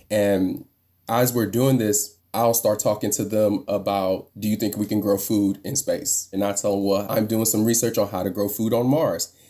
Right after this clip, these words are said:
And then we'll start talking about growing food on Mars. Is it possible? And then before you know it, the conversation just goes straight into some space topic.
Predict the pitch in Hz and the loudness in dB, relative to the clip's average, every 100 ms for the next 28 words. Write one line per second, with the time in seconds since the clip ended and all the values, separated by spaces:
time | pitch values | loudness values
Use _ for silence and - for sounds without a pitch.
0 | - - - _ 117 117 113 110 107 107 | -20 -20 -20 _ 2 4 4 4 2 -2
1 | - _ _ _ _ - 101 123 120 113 | -10 _ _ _ _ -12 0 2 2 2
2 | 120 123 117 - 120 - 110 104 104 98 | 0 2 2 2 0 0 -2 0 0 0
3 | - - _ 104 101 110 104 - 110 101 | -4 -10 _ -10 -2 0 0 0 -2 0
4 | 95 107 120 117 117 117 101 98 - 127 | 0 2 4 4 2 0 -2 -4 -4 -4
5 | 120 - 113 117 113 113 110 107 104 98 | -2 -4 -2 -2 0 -2 -4 -2 -2 -2
6 | 98 120 113 107 110 110 107 101 - - | -2 0 2 2 4 4 2 -2 -6 -6
7 | 104 98 - 98 104 90 92 98 95 - | -4 -2 -2 -2 -4 -6 -4 -2 -2 -4
8 | - 95 95 92 92 90 95 - 95 87 | -2 -2 0 -2 -4 -6 -6 -4 -2 -2
9 | - 95 87 - | -4 -6 -8 -10